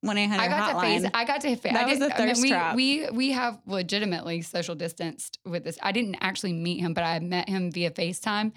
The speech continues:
Speaker 2: and it went from zero to hero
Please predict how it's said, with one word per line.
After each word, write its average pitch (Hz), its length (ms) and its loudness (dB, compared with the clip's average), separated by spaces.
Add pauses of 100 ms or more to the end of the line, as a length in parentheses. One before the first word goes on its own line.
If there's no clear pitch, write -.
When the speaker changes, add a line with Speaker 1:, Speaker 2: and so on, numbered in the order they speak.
(320)
Speaker 2:
and 196 220 0
it 202 120 0
went 226 280 0
from 185 180 0
zero 175 400 0
to 214 100 -4
hero 175 500 0